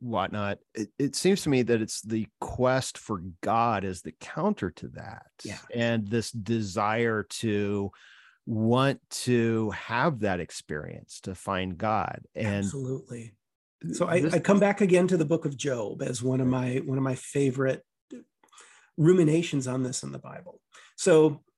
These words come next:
Speaker 2: after everything goes wrong for Job, Job spends most of the book complaining about God and God's justice and demanding to know why all this is happening to him and demanding an audience with God.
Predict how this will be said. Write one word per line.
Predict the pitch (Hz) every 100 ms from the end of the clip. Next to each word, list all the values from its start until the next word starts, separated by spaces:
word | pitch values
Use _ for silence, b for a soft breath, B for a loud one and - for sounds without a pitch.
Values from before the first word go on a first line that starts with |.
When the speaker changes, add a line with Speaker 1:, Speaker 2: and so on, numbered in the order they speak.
| -
Speaker 2:
after | 185 202 208
everything | 165 175 156
goes | 151 147 123
wrong | 139 139
for | 131 127
Job, | 123 120 123
Job | 156 175
spends | 147 165 151 117
most | 143 170 - -
of |
the | 151
book | 143 131
complaining | 127 123 - 139 139 131 135
about | 120 123 127 -
God | 127 131 131
and | 127
God's | 123 127 -
justice | 151 151 - 151 143 - 135
and | 127 135 - b b b _ 139
demanding | 147 180 196 175
to | 151
know | 139
why | 139 127 135
all | 135 131
this | 131 139
is | -
happening | 117 110 113 110
to | 113 110
him | 131
and | 151
demanding | 151 143 147
an | 131
audience | 120 123 120 -
with | - -
God. | - -